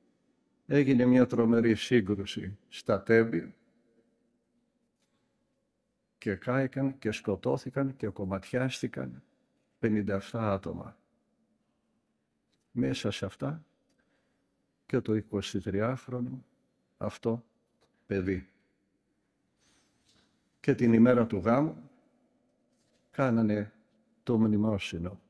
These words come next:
Τι νόημα έχει μια τέτοια ζωή; Γιατί να ζει κανείς; Προσέξτε. Όταν είπανε στο Χριστό,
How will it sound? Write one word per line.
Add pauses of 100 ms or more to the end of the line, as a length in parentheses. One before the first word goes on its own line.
(2250)
Τι
νόημα
έχει
μια
τέτοια
ζωή; (1500)
Γιατί
να
ζει
κανείς; (1080)
Προσέξτε. (1600)
Όταν
είπανε
στο
Χριστό,